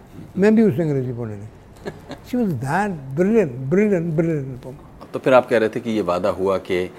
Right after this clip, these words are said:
Speaker 2: आपसे उन्होंने ये वादा लिया कि सीरियल अब नहीं करोगे।
Speaker 1: अब नहीं करेंगे। भाई, मैंने ऐसे ही बोल दिया, "लो साहब, मुझे कहा तो वादा हो गया।" तो मुझे कहने लगे, "अच्छा, तुम गीता को बुलाओ, ये मेरी बेटी को।"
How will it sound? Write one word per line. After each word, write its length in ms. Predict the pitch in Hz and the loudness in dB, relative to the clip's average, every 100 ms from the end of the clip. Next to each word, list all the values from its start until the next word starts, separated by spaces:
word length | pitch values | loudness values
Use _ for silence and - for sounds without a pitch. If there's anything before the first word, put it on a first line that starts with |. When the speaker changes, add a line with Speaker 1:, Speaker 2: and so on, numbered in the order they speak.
| - - | -20 -16
Speaker 2:
आपसे 360 | 87 87 - 98 | -10 -10 -4 -2
उन्होंने 280 | 90 95 95 | 0 0 0
ये 100 | 92 | 0
वादा 280 | 87 90 98 | 2 4 4
लिया 160 | 98 | 4
कि 120 | 98 | 2
सीरियल 380 | 95 101 92 101 | -2 -4 -2 2
अब 100 | 101 | 2
नहीं 200 | 113 82 | 2 -2
करोगे। 240 | - 73 165 | -6 -2 2
Speaker 1:
अब 120 | 143 | 4
नहीं 140 | 170 | 4
करेंगे। 840 | 127 - - - - - - - 165 | 2 -4 -12 -20 -20 -20 -20 -12 -2
भाई, 140 | 170 | 0
मैंने 260 | 175 196 269 | 2 4 6
ऐसे 200 | 240 180 | 6 6
ही 60 | |
बोल 200 | 247 262 | 6 6
दिया, 180 | 277 226 - - - - - - - - - - - | 6 4 2 -16 -20 -20 -20 -20 -20 -20 -20 -20 -2
"लो 120 | 214 156 | 2 4
साहब, 280 | 151 156 - - - - - - - - | 2 0 -8 -20 -20 -20 -20 -20 -20 -2
मुझे 180 | 180 190 | 2 4
कहा 180 | 185 202 | 6 4
तो 140 | 170 | 4
वादा 220 | 180 180 220 | 2 4 6
हो 80 | |
गया।" 180 | 220 214 | 6 2
तो 420 | 151 - - - | 0 -10 -20 -4
मुझे 140 | 202 202 | 0 2
कहने 180 | 214 214 | 2 2
लगे, 200 | 220 220 | 2 2
"अच्छा, 260 | 196 196 | 2 0
तुम 180 | 190 190 | 0 0
गीता 220 | 175 196 | 2 2
को 80 | 190 | 2
बुलाओ, 240 | 190 185 - - - | 2 0 -2 -16 -2
ये 140 | 190 | 4
मेरी 180 | 170 156 | 4 4
बेटी 260 | 147 147 151 | 2 0 -2
को।" 140 | 135 | -8